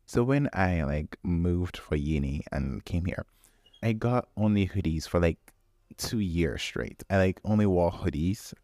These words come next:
eh, like, eh, not every day, but, like, out of three hundred and sixty-five days, I think I wore hoodies for three hundred days.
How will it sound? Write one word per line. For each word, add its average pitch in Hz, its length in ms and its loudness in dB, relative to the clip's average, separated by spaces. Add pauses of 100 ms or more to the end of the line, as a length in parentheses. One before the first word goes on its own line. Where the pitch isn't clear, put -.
eh, - 120 -6 (100)
like, - 180 -6
eh, - 60 -6 (100)
not - 160 0
every 117 320 2
day, 98 240 2
but, 98 180 2
like, 95 280 2 (840)
out 180 220 2
of 113 100 0
three 104 200 2
hundred 98 240 2
and 95 120 -2
sixty-five 85 520 -2
days, 82 180 -2
I 98 60 2
think 135 200 -2
I 101 60 4
wore 85 240 2
hoodies 90 380 0
for - 100 -6
three 73 220 -2
hundred 76 380 -2
days. - 420 -6